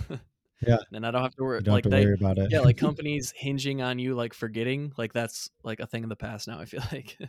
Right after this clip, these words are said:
Speaker 2: Apple's like, "We're not allowing that." <laughs>
Speaker 1: Yeah. Which is ironic.
Speaker 2: Unless it's Apple's trials, they do
Speaker 1: <laughs>
Speaker 2: cancel right away. Just saying.
Speaker 1: Yeah,
Speaker 2: Apple, <laughs>
Speaker 1: yeah.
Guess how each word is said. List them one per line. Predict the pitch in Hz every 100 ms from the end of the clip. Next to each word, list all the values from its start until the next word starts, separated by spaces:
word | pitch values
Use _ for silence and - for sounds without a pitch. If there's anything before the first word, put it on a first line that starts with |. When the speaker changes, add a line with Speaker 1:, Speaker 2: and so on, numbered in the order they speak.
| _ 123
Speaker 2:
Apple's | 110 117 107
like, | 107 104
"We're | 110 123
not | 131 104
allowing | 95 87 90 90
that." | 92 101 -
<laughs> | 117
Speaker 1:
Yeah. | 123 110 95 - _ _ _ _ _ _ -
Which | 110
is | 107
ironic. | 104 107 117 123
Speaker 2:
Unless | 127
it's | 131 -
Apple's | 117 110 131 120
trials, | 135 127 131 -
they | 107 98
do | 101 104 95 -
Speaker 1:
<laughs> | -
Speaker 2:
cancel | 95 92 - 95
right | 110
away. | 113 107 107 127 127
Just | 110 -
saying. | 110 117 113 101 113 127
Speaker 1:
Yeah, | 113 98
Speaker 2:
Apple, | 117 123 131 127
<laughs> |
Speaker 1:
yeah. | 110